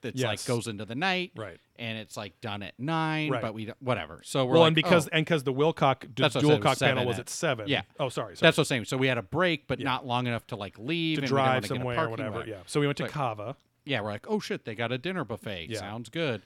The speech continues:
Speaker 2: And it was,
Speaker 1: Oh,
Speaker 2: like,
Speaker 1: it's
Speaker 2: Italian
Speaker 1: Italian.
Speaker 2: dinner buffet, yeah.
Speaker 1: Cool.
Speaker 2: <laughs>
Speaker 1: So I, like I've said, I've been doing the, the keto, so I haven't really been
Speaker 2: Like
Speaker 1: eating a lot of fucking carbs.
Speaker 2: Yeah.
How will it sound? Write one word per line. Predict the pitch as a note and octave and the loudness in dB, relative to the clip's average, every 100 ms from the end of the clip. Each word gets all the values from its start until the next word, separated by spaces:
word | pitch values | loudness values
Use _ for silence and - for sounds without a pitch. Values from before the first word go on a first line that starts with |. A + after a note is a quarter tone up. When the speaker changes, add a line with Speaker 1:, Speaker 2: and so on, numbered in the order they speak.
| - | -2
Speaker 2:
And | C#3 | 2
it | |
was, | C#3+ | 4
Speaker 1:
Oh, | C#3+ | 2
Speaker 2:
like, | |
Speaker 1:
it's | C#3+ F3+ | -2 0
Speaker 2:
Italian | F#3+ F3+ C3+ | 2 4 4
Speaker 1:
Italian. | |
Speaker 2:
dinner | C#3+ A#3 | 2 2
buffet, | C#3 - A2 A2 | 0 -2 -6 -4
yeah. | A#2 G2 | -6 -6
Speaker 1:
Cool. | - E3+ F#2 | -4 -4 0
Speaker 2:
<laughs> | G#3+ - - F#3+ | 0 2 0 -2
Speaker 1:
So | - B2+ | -2 -2
I, | A2 A#2 C3+ | 0 -2 -2
like | B2+ B2+ | -4 -4
I've | B2 | -6
said, | - G#2 | -6 -6
I've | G2 G#2 - _ - | -6 -8 -10 _ -6
been | B2 | -2
doing | A#2+ A#2 A2 | 0 -2 -2
the, | G#2 G2 | -4 -4
the | G#2+ | -8
keto, | - C3 A2+ G#2+ | -8 -6 -4 -4
so | - | -4
I | A2+ | -4
haven't | A#2 A2+ | -4 -4
really | A2 | -4
been | G#2 F#2+ - | -6 -10 -10
Speaker 2:
Like | G#2+ | -8
Speaker 1:
eating | A2 B2 B2 | -4 -4 -2
a | G#2+ | -2
lot | C3 A#2+ | 0 0
of | A#2+ | -2
fucking | C#3+ A#2+ - D#3 | -4 -4 -6 -6
carbs. | D3 A2 G#2+ G#2+ | -2 -2 -2 -4
Speaker 2:
Yeah. | A#2+ | -8